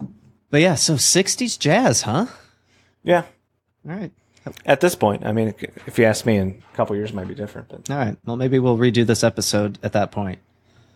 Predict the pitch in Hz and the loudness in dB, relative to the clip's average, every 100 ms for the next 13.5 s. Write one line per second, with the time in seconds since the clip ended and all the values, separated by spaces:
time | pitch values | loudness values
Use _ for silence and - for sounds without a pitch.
0 | - - 101 98 _ - 120 110 127 113 | -14 -12 -10 -12 _ -10 -6 0 2 2
1 | 113 117 104 117 107 110 113 - - 98 | 4 2 4 4 4 6 4 0 0 0
2 | 95 95 - 104 - 95 90 - _ _ | 0 -2 0 -2 -2 -8 -8 -16 _ _
3 | - - - 113 - 120 - - 127 101 | -6 -6 -4 -6 0 0 0 2 2 2
4 | 110 104 104 107 104 110 98 - - _ | 0 0 2 2 2 2 0 -4 -12 _
5 | - 110 - - 110 90 90 - - - | -16 -12 -6 -2 -2 -2 -6 -20 -20 -20
6 | - _ _ _ 92 110 117 110 87 - | -20 _ _ _ -6 -4 0 0 0 -6
7 | - 117 117 127 - - 113 127 139 139 | -4 2 2 2 -8 -10 -2 2 2 4
8 | 131 131 117 120 113 123 117 95 120 117 | 2 2 4 2 2 2 2 2 0 0
9 | - 120 113 113 113 107 107 101 - - | -2 -2 0 2 0 0 -2 -2 -2 0
10 | 120 110 85 90 - - - _ _ _ | 2 2 2 0 -2 -4 -10 _ _ _
11 | _ _ - 110 101 90 90 90 _ _ | _ _ -4 0 0 -2 -6 -8 _ _
12 | _ _ _ 104 90 - - - - - | _ _ _ -2 -2 -4 -20 -18 -18 -18
13 | _ _ _ - 101 | _ _ _ -10 -10